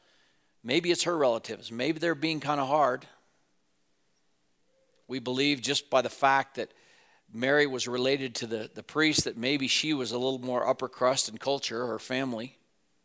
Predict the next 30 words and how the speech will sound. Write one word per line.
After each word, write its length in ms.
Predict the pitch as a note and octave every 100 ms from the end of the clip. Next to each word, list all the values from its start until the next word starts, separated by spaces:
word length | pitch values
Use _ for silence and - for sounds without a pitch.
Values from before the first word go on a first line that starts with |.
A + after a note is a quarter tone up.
| _ _ _ _ _ -
We 100 | A#2+
don't 140 | C3
know 180 | C3 C#3+
any 120 | A#2+
of 100 | A2+
those 240 | A2+ G#2+
things. 480 | - A2 A#2 B2 - - _ _ _ _ _ _ _ _ _
But 140 | C#3 C#3+
somehow 520 | - F3+ F3 D3+ D3+
they 160 | C#3 C3
thought 420 | - D3+ C3+ - _
life 400 | A#2 B2+ D3 C#3+
would 140 | D3 A#2+
be 220 | C3 B2+
easier 560 | D#3 C#3+ B2+ A2+ A2 - _ _ _ _
down 220 | B2 B2
in 60 | A#2+
Bethlehem. 560 | A#2+ B2+ A#2 A2 A2 F2+ _ _ _ _ _ _ _ _ _ _ _ _ _ _ _ _ _ _ -
And 100 | G#2+
so 560 | - C#3+ C#3+ C3+ C3 - _ _ _ _ _ _ _
they 140 | - B2
wait 440 | A#2 C#3 D3+ D3
probably 600 | C3+ C#3 C#3 A2+ A#2+ C3
till 480 | A#2+ B2 A#2+ A2+ - _
almost 400 | - B2+ B2+ A#2+
the 60 | A#2
last 400 | A#2+ B2 B2 A#2
minute, 320 | B2+ C3 A#2
and 120 | A#2
so 420 | A2 B2 A#2+ A2+